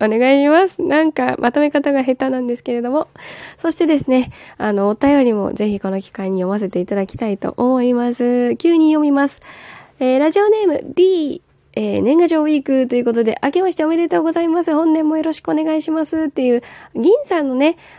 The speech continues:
あのー、企画の、ごめんなさいね。三月なんだよね、今。本当に反省するけど、本当に、Dさんありがとう。あの、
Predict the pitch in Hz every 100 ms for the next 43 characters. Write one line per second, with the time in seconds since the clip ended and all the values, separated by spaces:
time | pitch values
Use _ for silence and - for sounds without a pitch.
0 | - 254 247 240 233 233 233 - _ -
1 | - - 330 311 330 339 339 - _ _
2 | _ _ _ - _ 262 302 339 370 349
3 | 349 359 - _ _ _ _ _ - -
4 | 403 415 381 349 302 302 302 294 339 359
5 | 302 294 - _ 117 214 262 277 - _
6 | - 359 349 359 349 349 320 311 302 269
7 | 277 285 294 294 - 269 247 233 226 240
8 | 233 220 202 - _ _ - - - -
9 | - _ _ - 180 175 170 -